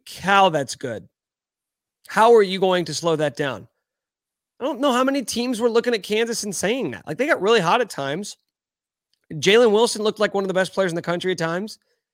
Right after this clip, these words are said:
Grady Dick looked like a lottery pick. I thought this was, like, the seventh or eighth best team in the country, which is really freaking good, by the way. I wanna let that be known. Being the seventh best team in the country is not like, "Really? That's it?"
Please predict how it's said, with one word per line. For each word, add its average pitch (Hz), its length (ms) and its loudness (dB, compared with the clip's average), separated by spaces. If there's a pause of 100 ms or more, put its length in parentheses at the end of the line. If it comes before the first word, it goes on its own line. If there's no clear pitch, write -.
(260)
Grady 185 240 4
Dick 190 240 0
looked 196 120 -6
like 190 100 0
a 175 60 -2
lottery 156 380 -2
pick. 180 380 -4 (1600)
I 233 60 -20
thought 302 240 -6
this 311 160 -6
was, 285 160 -6
like, 285 220 0
the 285 80 -6
seventh 262 440 0
or 247 140 4
eighth 247 240 0
best 240 260 -2
team 247 200 -4
in 240 80 -2
the 233 60 0
country, 240 400 -2
which 185 320 -6
is 254 160 -4
really 269 440 0
freaking 254 460 -2
good, 214 220 2
by 190 180 2
the 165 100 -2
way. 165 320 2 (440)
I - 80 0
wanna 226 140 6
let 226 160 2
that 226 120 0
be 202 80 4
known. 214 260 -2 (720)
Being 294 300 2
the 254 60 0
seventh 240 420 0
best 233 220 0
team 233 180 -2
in 208 60 0
the 190 60 -2
country 185 340 -2
is 139 80 -6
not 156 160 -4
like, 117 160 -10
"Really? 165 400 -2
That's 160 340 -2
it?" 160 300 -2